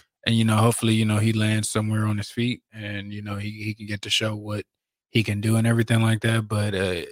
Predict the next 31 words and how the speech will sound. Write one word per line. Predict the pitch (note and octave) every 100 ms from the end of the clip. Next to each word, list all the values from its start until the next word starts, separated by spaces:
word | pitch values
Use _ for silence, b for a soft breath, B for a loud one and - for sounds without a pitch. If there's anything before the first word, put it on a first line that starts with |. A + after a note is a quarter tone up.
| -
again, | A2+ A2 A2 A2
it | G#2+ G2
le-, | G#2+ A2+ A#2 A2+
again, | G#2 A2 -
it's | A2 G2+
right. | G#2+ A2
We're | G#2 G2+
kinda | - A2 G#2+ G2+ - _ _ _ _
still | - - C3 A#2+ A2
right | G#2+ A#2
in | A2+
that | A2+ G#2+
same | A#2+ A2 G#2+
ship, | - - A2 - _ _ _ _ _
that | A2 G#2+
same | A2+ G#2+
boat | G#2 G#2+ G#2+ -
of, | A2 G#2+ G#2 G2+ F#2+ - -
okay, | A2+ G#2+ G#2+
well, | G#2 G2+ G2 F#2+
yeah, | F2 G#2+
you | A2
got | A2 G#2
your | G2
guys | G#2 G#2
at | F#2+
quarterbacks, | - A#2 G#2 G2 -
but | G2+ F#2+
again, | G2+ G2
they're | F#2
freshmen. | - G2+ - F2+